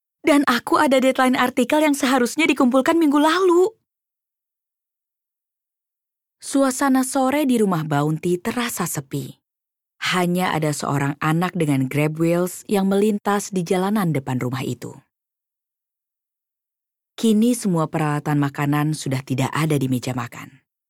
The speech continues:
Yang ada hanya laptop Tiara. Laptop dengan satu artikel kesehatan yang sedang ditulisnya bagai tak bertuan.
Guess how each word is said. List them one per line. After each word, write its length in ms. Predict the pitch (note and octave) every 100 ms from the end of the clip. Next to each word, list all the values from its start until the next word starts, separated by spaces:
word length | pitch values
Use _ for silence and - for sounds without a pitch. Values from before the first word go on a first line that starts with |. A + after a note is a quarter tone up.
| _ _ _ _
Yang 320 | D3+ C#3 B2+
ada 400 | C3+ B2+ C3 C3+ C3+
hanya 240 | C3+ C3
laptop 480 | C3 C3 - E3+ D3+
Tiara. 400 | C3+ C3 A2+ - - _ _ _ _ _ _ _ _ _ _
Laptop 480 | C#4 C#4 - D#4+ D#4+
dengan 240 | G3+ F#3 F3+
satu 320 | F3+ - -
artikel 480 | D3+ E3 D#3+ - C#3+
kesehatan 800 | D3+ D3 C3+ C#3 C3+ D3+ D#3+ E3
yang 240 | C#3 B2+
sedang 480 | - E3 E3 F#3 G3
ditulisnya 720 | F3 D3+ C3 B2 C#3+ D3+ E3+
bagai 560 | D3 E3 E3+ E3+ D3 C#3
tak 160 | C#3
bertuan. 480 | B2 - C3+ C3+ -